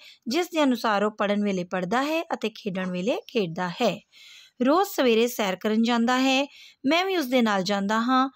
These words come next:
ਉਸ ਦੀ ਸਿਹਤ ਬਹੁਤ ਚੰਗੀ ਹੈ। ਉਹ ਸਕੂਲ ਵਿੱਚ ਖੇਡਾਂ ਵਿੱਚ ਵੀ ਹਿੱਸਾ ਲੈਂਦਾ ਹੈ। ਸਾਰਿਆਂ ਦਾ ਬਹੁਤ ਸਤਿਕਾਰ ਕਰਦਾ ਹੈ। ਸਤਿਕਾਰ means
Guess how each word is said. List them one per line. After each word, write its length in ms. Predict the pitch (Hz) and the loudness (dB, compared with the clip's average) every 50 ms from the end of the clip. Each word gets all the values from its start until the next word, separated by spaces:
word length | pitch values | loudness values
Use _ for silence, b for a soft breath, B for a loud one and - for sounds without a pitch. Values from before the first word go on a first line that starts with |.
| b b b _ - | b b b _ -6
ਉਸ 140 | 277 285 254 | -4 -4 -4
ਦੀ 140 | 339 339 | -4 -6
ਸਿਹਤ 340 | 311 - - 220 196 202 208 - 226 | -4 -4 -2 -2 0 -2 -2 -6 -6
ਬਹੁਤ 180 | 220 226 262 - | -6 -6 -6 -4
ਚੰਗੀ 360 | - - 208 175 165 175 180 170 - - | -4 -4 -4 -4 -4 -6 -8 -8 -4 -4
ਹੈ। 120 | 240 180 160 214 - _ b b b b b b b _ | -4 -4 -4 -8 -14 _ b b b b b b b _
ਉਹ 120 | - - 214 | -8 -8 -8
ਸਕੂਲ 320 | - - 233 214 208 202 | -4 0 2 2 2 2
ਵਿੱਚ 260 | 202 233 254 247 - b b b b b _ - | 0 -2 -2 -4 -6 b b b b b _ -4
ਖੇਡਾਂ 360 | - 302 302 262 339 370 359 | 0 0 2 2 2 0 0
ਵਿੱਚ 200 | 330 269 - 247 | 0 -2 -2 -2
ਵੀ 160 | 247 277 285 | -2 -4 -4
ਹਿੱਸਾ 340 | 269 - 226 220 - 233 208 | -6 -8 -8 -6 -4 -4 -2
ਲੈਂਦਾ 340 | 190 180 170 165 170 175 170 | -2 -2 -4 -4 -4 -4 -4
ਹੈ। 220 | 175 214 202 175 226 b b b b b b b b - | -2 -4 -4 -6 -8 b b b b b b b b -10
ਸਾਰਿਆਂ 400 | - 220 208 190 185 185 190 196 | -6 -4 -2 -2 -2 -2 0 0
ਦਾ 100 | 220 208 | 0 -2
ਬਹੁਤ 300 | 190 202 208 254 285 - | -2 -2 -2 -2 -2 -2
ਸਤਿਕਾਰ 500 | - 262 226 - - - 185 190 190 185 | -2 -4 -4 -4 -6 -6 -4 -4 -4 -4
ਕਰਦਾ 320 | - 226 214 196 233 240 | -2 -4 -2 0 0 2
ਹੈ। 180 | 247 262 277 269 | 2 2 0 0
ਸਤਿਕਾਰ 520 | - - 220 - - - 190 190 196 202 | -2 -6 -10 -8 -4 -2 0 0 0 2
means 280 | 226 269 339 381 370 | 0 0 0 -2 -4